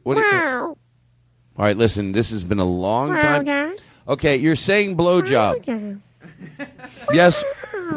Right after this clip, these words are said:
Speaker 1: Caller, go ahead. What do you, what did you call for? Hello. Oh, I, oh, I, I got the bit wrong. I'm trying to figure out what you're saying. Okay, now it's better. <laughs> Okay, caller. No, no, I'm not gonna. I switched, completely switched the bit now to a different.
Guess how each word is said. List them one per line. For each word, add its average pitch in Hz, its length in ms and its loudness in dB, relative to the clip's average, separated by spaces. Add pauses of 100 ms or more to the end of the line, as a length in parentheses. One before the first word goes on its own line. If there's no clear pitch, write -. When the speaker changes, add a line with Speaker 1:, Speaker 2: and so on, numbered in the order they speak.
(200)
Speaker 1:
Caller, 165 280 -2
go 151 200 -2
ahead. 143 220 0
What 131 80 0
do 143 60 0
you, 151 80 2
what 147 120 0
did 143 120 -8
you 151 80 0
call 139 240 0
for? 78 260 -8 (1040)
Hello. 117 480 4 (760)
Oh, - 80 2
I, 135 240 0
oh, 160 220 -4
I, 180 120 -2 (100)
I 190 100 -2
got 214 160 -2
the 170 60 -2
bit 185 200 2
wrong. 131 160 2
I'm 151 80 -4
trying 160 160 0
to 135 60 0
figure 147 300 2
out 107 100 2
what 110 100 -2
you're 107 100 -4
saying. 95 300 -4
Okay, 110 340 -2
now 131 280 2
it's 123 120 -2
better. 107 360 2
<laughs> 392 40 2 (340)
Okay, 175 240 4
caller. 185 360 4
No, 196 160 4
no, 208 140 4
I'm 180 100 0
not 180 180 2
gonna. 180 180 -2
I 120 120 0
switched, 151 340 -2
completely 143 560 2
switched 123 320 -2
the 113 80 0
bit 101 180 0
now 98 220 0
to 381 160 2
a 466 140 4
different. 480 280 0